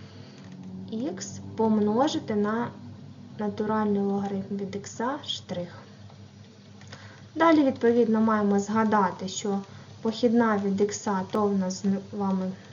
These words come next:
просто одиничка, а похідна від натурального логарифма – це в нас одиничка на ікс. Будемо в результаті мати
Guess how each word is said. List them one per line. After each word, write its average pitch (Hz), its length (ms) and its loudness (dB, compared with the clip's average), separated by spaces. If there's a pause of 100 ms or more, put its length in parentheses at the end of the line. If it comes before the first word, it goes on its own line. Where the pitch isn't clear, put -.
(160)
просто 202 320 -6
одиничка, 240 680 -2 (720)
а 240 180 2
похідна 220 640 0
від 185 340 -4 (440)
натурального 208 1040 2 (300)
логарифма – 262 580 -2
це 302 180 -2
в 330 60 -4
нас 254 220 -2
одиничка 202 520 -2
на 190 120 -2
ікс. - 340 -12 (1200)
Будемо 311 340 2
в 220 100 2
результаті 226 640 2
мати 208 520 0